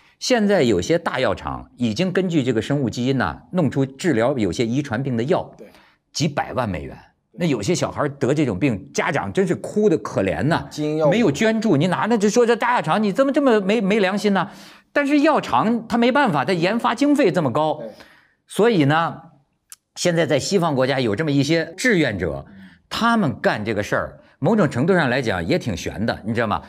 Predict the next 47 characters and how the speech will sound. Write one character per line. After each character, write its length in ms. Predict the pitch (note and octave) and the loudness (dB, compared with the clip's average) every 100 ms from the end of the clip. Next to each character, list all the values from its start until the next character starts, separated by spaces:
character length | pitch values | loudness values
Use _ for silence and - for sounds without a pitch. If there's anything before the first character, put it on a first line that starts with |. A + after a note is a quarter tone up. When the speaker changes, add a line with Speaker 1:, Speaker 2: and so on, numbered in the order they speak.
| - - | -18 -8
Speaker 1:
他 200 | - A3+ | -2 0
们 80 | F3+ | 2
就 100 | D3+ | 0
是 80 | |
说， 340 | B2+ E3 D#3+ - - - - | 2 0 0 -4 -20 -20 -2
我 280 | B2+ B2+ | 2 2
们 280 | A#2+ F3 A3 | 2 2 2
有 180 | C3+ G2+ | 0 0
志 240 | G2+ F#3 | 0 0
于 420 | G#2+ G#2 A#2 - - _ _ _ - | 2 2 0 -4 -14 _ _ _ -2
不 200 | C3+ G#3+ | 2 2
要 200 | A3 C3+ | 2 2
让 280 | D3+ A#2+ | 0 -2
将 180 | G2+ E3 | -2 0
来 180 | D3 B2 | 0 0
在 140 | C3 | 0
这 140 | C#3+ F#3+ | 0 0
个 80 | B2 | 0
问 120 | G#2+ | -2
题 160 | F#2+ G2+ | -2 -4
上 240 | A2 E2+ | -4 -6
出 180 | - D#3 | -4 -2
现 400 | D3+ A2+ E2+ - _ _ | 0 -2 -6 -16 _ _
富 320 | _ - G#3+ | _ -2 2
人、 360 | B2+ F#2+ F#2+ F#2 | 2 2 -2 -2
有 200 | C3+ F#2+ | 0 0
钱 340 | - - G#2 | -2 -4 0
的 80 | G3+ | 2
人， 300 | A2 D2+ C#2 - _ _ _ | 0 -2 -10 -18 _ _ _
他 180 | - F3 | -4 0
就 160 | D3+ A2 | 0 0
可 200 | - E3 | 0 0
以 200 | G#2+ C3 | 0 0
用 180 | D#3 | 2
这 120 | A#2+ G2+ | 2 0
个 80 | |
基 240 | G2 D3+ D3+ | -2 -2 0
因 120 | D#3 | 0
技 200 | D3 E3+ | 0 0
术、 400 | - F2 - - | 0 -4 -6 -12
基 240 | - F3 E3 | -4 0 0
因 140 | D#3+ | 2
编 180 | G3+ F#3 | 0 2
辑 100 | B2+ | 0
技 160 | A2+ | 0
术 220 | G#2 F#2+ - | -2 -4 -6
Speaker 2:
嗯。 140 | - | -14